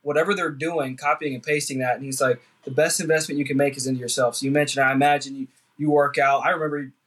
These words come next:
you, you were wrestling up until a point, 'cause I came down at fifteen or sixteen to try to re-talk to my dad, and, uh, you were still wrestling. You were still on the mats. You were,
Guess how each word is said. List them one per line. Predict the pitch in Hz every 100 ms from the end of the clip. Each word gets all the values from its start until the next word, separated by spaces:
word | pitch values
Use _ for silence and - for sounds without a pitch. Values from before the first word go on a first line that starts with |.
| _ _
you, | 135 131 120
you | 143
were | 160
wrestling | 131 156 170 147 135
up | 135 135
until | 131 143
a | 131
point, | 147 143
'cause | 135
I | 147
came | 165 156
down | 143 139
at | 131
fifteen | - 147 -
or | 131
sixteen | 120 170 - 139 127
to | 120 120 120 - _
try | -
to | 139
re-talk | 123 139 151 139
to | 131
my | 123
dad, | 123 143 139 127
and, | 120 120
uh, | 120 120 117 _ _
you | 196
were | 185
still | - 190 208 -
wrestling. | 151 139 - 127
You | 156
were |
still | - 175
on | 170
the |
mats. | 147 131 120 -
You | 151
were, | 160 147